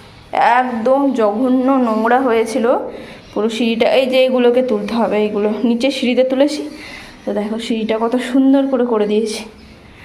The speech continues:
আর ছাদ দেখো, কি ছাদ ছিল, ও মাই গড ছিল পুরো। যেদিন আমি হচ্ছে, আহ, হাঁটতে আসি, যদি তোমরা সেদিনকারটা দেখো তাহলে বুঝতে পারবে।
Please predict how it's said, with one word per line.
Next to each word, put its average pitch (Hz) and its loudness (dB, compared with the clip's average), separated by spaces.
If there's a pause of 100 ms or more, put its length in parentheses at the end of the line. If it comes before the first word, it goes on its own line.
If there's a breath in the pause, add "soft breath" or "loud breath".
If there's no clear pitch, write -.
(220 loud breath)
আর 202 -2
ছাদ 226 0
দেখো, 202 -2 (260)
কি 269 -6
ছাদ 285 0 (180)
ছিল, 247 0 (1400 loud breath)
ও 233 0
মাই 233 2
গড 247 4
ছিল 240 0
পুরো। 220 0
যেদিন 247 2
আমি 254 2
হচ্ছে, 294 2
আহ, 226 0
হাঁটতে 240 0
আসি, 285 0
যদি 254 2
তোমরা 262 2
সেদিনকারটা 254 0
দেখো 226 0 (540 loud breath)
তাহলে 247 0
বুঝতে 233 -2
পারবে। 233 2